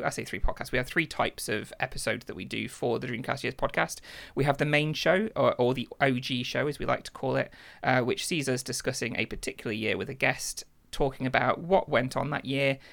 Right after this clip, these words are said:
in terms of news, music, movies, and more. And then we focus on the big game releases of that year and decide if they were game changers, just games, or a bit shit. Uh,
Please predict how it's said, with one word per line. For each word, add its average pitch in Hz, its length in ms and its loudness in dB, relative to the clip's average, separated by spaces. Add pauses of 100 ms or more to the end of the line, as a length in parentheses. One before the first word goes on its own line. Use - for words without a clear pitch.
in - 100 -6
terms 120 240 -2
of - 100 -4
news, 151 440 0
music, 139 400 0
movies, 127 480 2
and 151 260 4
more. 101 300 -2 (500)
And 135 120 6
then 170 80 6
we 135 80 4
focus 120 500 -2 (100)
on 135 180 0
the 131 80 -2
big - 260 -4
game 117 180 4
releases - 400 -6
of - 80 -14
that - 140 -4
year - 360 -2
and 123 140 -6
decide 117 380 0
if 120 80 -6
they 123 100 0
were 101 80 0
game 190 220 4
changers, 170 580 0
just - 220 -2
games, 107 400 0 (580)
or 131 120 2
a 117 60 0
bit - 200 -6
shit. - 500 -8 (140)
Uh, 123 320 0